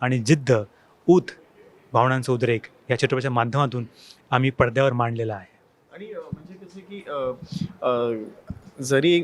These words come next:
Speaker 2: तू म्हणतोस की नायक नाहीये, पण आमच्याकडे एक फार सुंदर नायिका आहे आणि आज आम्ही एक, अ, मॅचिंग मॅचिंग झालेलं आहे आमचं.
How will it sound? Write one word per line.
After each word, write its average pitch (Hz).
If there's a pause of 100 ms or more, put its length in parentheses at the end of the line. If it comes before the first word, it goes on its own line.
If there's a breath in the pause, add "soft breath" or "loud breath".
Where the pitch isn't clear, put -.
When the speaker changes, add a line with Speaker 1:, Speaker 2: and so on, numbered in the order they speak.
(140)
Speaker 2:
तू 170
म्हणतोस 156
की 180
नायक 143
नाहीये, 139
पण 143
आमच्याकडे 165
एक 185
फार 180
सुंदर 160
नायिका 143
आहे 120 (260 loud breath)
आणि 143
आज 160
आम्ही 165
एक, 151
अ, 135
मॅचिंग 139
मॅचिंग 170
झालेलं 143
आहे 139
आमचं. 120